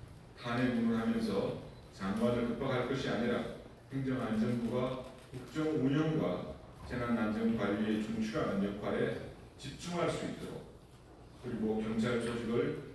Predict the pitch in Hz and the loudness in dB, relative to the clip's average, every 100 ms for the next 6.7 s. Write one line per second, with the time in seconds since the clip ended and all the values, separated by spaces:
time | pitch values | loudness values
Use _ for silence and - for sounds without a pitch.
0 | - 120 135 156 - - 151 123 131 - | -8 -2 2 4 2 0 2 2 2 0
1 | - 220 220 - - - - - - - | 2 2 2 0 -4 -10 -16 -18 -16 -4
2 | 117 120 117 113 113 117 117 107 110 - | -2 2 2 2 2 2 2 4 4 2
3 | - - - - 127 127 143 135 131 - | 0 -6 -14 -6 -2 2 2 2 0 0
4 | 131 135 127 120 131 160 - - 104 98 | 2 2 2 2 4 4 4 2 2 2
5 | 92 - - - - - 170 170 151 123 | 2 -2 -8 -14 -16 -8 -6 -4 0 0
6 | 120 - 151 - 117 - - | 0 -2 -2 -2 0 0 -2